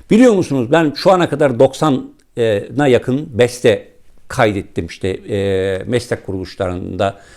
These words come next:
eserlerim kayıtlı. Ama çok sayıda eseri de acaba şurası şu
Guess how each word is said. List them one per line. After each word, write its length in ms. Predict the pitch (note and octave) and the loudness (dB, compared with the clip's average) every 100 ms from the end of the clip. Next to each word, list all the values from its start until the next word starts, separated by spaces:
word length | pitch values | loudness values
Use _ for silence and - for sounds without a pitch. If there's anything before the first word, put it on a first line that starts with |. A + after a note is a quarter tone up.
| - | -12
eserlerim 480 | B2+ - A2+ G2+ F#2 | -10 0 2 2 -2
kayıtlı. 500 | - F#2 D#2+ - - - _ _ _ _ - _ _ | -4 -6 -6 -10 -16 -16 _ _ _ _ -20 _ _
Ama 440 | E3+ G#3 G3 - - _ _ | 0 2 0 -2 -20 _ _
çok 320 | - - B3+ - | -4 0 0 2
sayıda 320 | F3+ F3 E3+ | 2 2 2
eseri 380 | D#3+ - G#3 F#3+ | 0 2 4 4
de 220 | D#3+ - _ _ - | 0 -2 _ _ -2
acaba 340 | A#3 C4+ B3 | 2 4 4
şurası 380 | G3+ G#3 F#3+ F#3+ | 4 2 2 0
şu 280 | - G#3 | -2 -2